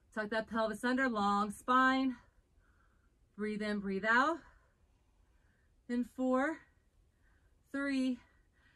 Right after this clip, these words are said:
two, you're gonna roll right back, side plank, right side. Open up. Again, lift that leg. It's wherever you can get that leg.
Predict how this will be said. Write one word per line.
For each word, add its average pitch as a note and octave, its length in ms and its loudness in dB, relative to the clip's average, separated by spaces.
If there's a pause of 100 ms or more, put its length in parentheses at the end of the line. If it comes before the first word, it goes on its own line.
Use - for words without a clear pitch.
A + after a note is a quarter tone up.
(240)
two, C4 80 2
you're C4+ 120 2
gonna A#3 120 2
roll A3 140 0
right B3+ 300 8
back, D4+ 280 10
side B3 280 4
plank, B3 260 2 (640)
right B3 540 0
side. A3+ 300 -2 (920)
Open C4 360 2
up. G#3+ 300 4 (1000)
Again, B3 400 -2
lift B3+ 200 -4
that B3+ 220 6
leg. A3 400 4 (1000)
It's D#4+ 160 -10
wherever D#4 300 -2
you D4 160 -6
can D#4 120 -6
get D#4 160 -10
that C#4 180 4
leg. C4+ 360 4